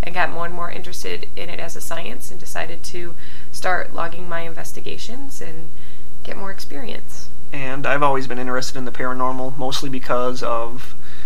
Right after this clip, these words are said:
Speaker 2: experiences I had as a child. And it's always been a fascination for me. And a couple,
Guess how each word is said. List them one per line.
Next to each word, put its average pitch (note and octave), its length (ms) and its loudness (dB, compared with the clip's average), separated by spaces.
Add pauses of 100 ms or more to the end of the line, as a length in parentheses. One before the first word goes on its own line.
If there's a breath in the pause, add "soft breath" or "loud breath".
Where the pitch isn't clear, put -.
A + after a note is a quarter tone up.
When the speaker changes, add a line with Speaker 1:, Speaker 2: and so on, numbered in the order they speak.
(720 loud breath)
Speaker 2:
experiences C#3 640 0
I A#2 80 0
had B2+ 240 0
as B2 100 0
a - 60 0
child. B2 500 0 (880 loud breath)
And B2+ 320 0
it's A#2+ 140 0
always C3 180 0
been C3+ 140 0
a B2+ 40 0
fascination C3+ 600 0
for C3 120 0
me. C#3 200 0
And B2+ 80 0
a A2+ 60 0
couple, C3 520 0